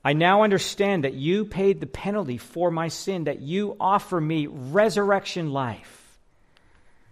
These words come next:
And so I call on your name in order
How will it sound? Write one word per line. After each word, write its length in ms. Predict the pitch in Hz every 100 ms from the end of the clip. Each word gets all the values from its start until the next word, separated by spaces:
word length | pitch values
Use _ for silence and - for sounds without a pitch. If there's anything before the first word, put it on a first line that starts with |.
| _ _
And 100 | -
so 260 | - - 202
I 100 | 160
call 520 | 156 - 190 208 220
on 220 | 180 165
your 120 | 151 143
name 360 | 147 170 151
in 180 | - 131 -
order 520 | 165 190 185 185